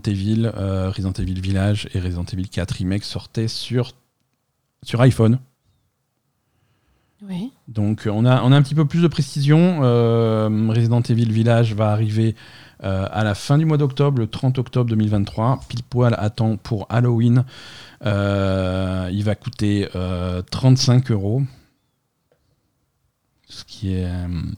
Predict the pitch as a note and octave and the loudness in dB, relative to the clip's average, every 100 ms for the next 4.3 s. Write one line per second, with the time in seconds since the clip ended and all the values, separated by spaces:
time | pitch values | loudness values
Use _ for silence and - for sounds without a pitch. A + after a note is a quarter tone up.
0 | - F#3 E3+ - F3 F3 D#3+ - F#3 F#3+ | -8 -6 -4 -4 -6 -6 -8 -6 -2 -2
1 | F#3 F3 E3+ E3+ E3+ D3+ C#3 - E3 E3 | -2 -2 -2 -2 -4 -6 -8 -10 -12 -14
2 | _ _ _ - - - - A2+ G2+ B2 | _ _ _ -20 -20 -18 -2 2 2 2
3 | A#2+ A#2 A#2 A#2+ F3+ E3+ C#3+ D#3+ F3 E3 | 4 4 6 6 6 6 4 2 -2 -6
4 | D#3+ D3 A#3 | -8 -8 -8